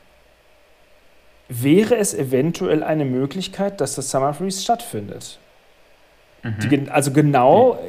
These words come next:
Speaker 2: Die
Speaker 1: ich kann ich das jetzt persönlich natürlich nicht bewerten. Ich weiß nur, dass halt... Äh, es hat mit Tests und Impfung alles, das, da, da, da läuft dann alles zusammen,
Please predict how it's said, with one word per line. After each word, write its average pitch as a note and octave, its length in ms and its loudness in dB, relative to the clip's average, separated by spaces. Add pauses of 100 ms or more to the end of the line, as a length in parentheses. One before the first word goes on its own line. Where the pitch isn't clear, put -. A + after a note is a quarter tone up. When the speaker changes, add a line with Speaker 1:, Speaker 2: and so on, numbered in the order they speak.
(100)
Speaker 2:
Die - 60 -4
Speaker 1:
ich D3 100 -4
kann F3 160 0
ich F#3+ 80 0
das G3+ 180 0
jetzt G3 200 -2
persönlich E3 360 2
natürlich D#3+ 320 -2
nicht D3+ 180 -8
bewerten. D3 500 0
Ich A#2 160 -8
weiß D3 260 4
nur, E3 80 2
dass D3 200 2
halt... C#3 260 4 (640)
Äh, B2 300 2 (520)
es - 200 -4
hat D#3+ 160 0
mit C3 180 -2
Tests - 440 0
und C3 220 -6
Impfung G3 480 -2
alles, G3+ 400 0
das, D#3+ 120 -6
da, D3+ 140 2
da, C#3+ 220 4
da C#3 240 0
läuft C#3+ 280 4
dann D#3+ 100 0
alles F#3+ 380 0
zusammen, G#3+ 720 0